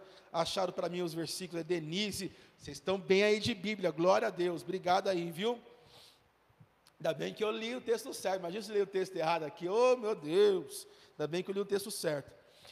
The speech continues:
Então aqui nós temos, nós, quanto antes nós éramos, antes de aceitarmos Jesus, nós tínhamos o espírito de escravidão, nós sempre estávamos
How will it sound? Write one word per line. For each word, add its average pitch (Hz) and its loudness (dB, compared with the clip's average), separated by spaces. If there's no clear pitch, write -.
Então 247 4
aqui 247 -2
nós 247 2
temos, 240 2
nós, 220 4
quanto 254 4
antes 240 0
nós 233 -2
éramos, 226 0
antes 240 -2
de 233 -4
aceitarmos 214 -2
Jesus, 202 -2
nós 214 0
tínhamos 254 -4
o 226 -6
espírito 247 -6
de - -18
escravidão, 208 -4
nós 233 -4
sempre 254 -6
estávamos 233 -6